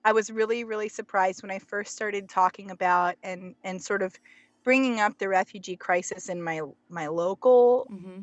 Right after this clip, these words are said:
Speaker 1: circles, you know, my school, well, not my school, but, like, my work, my friends, and my family and stuff.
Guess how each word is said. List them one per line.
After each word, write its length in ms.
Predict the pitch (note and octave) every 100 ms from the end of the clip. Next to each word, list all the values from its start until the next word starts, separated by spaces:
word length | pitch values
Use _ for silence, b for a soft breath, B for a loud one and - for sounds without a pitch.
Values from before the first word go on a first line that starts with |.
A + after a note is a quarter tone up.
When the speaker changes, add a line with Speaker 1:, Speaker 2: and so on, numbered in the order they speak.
| -
Speaker 1:
circles, 640 | - B3 A#3+ B3 A#3 A3
you 60 | G#3
know, 120 | F#3
my 140 | F3+
school, 600 | F3 - A3 G#3+ G#3+ G#3+ -
well, 120 | G3+
not 120 | G3 G3
my 80 | F#3
school, 300 | - A3+ G3+
but, 120 | -
like, 180 | F3+ -
my 120 | F#3
work, 300 | G3 G#3+ G#3
my 120 | G3+
friends, 460 | F#3+ F#3+ F3+ F#3 F#3
and 80 | F3
my 140 | F3
family 460 | - F3+ F3 F3 F#3+
and 100 | F#3
stuff. 260 | - F#3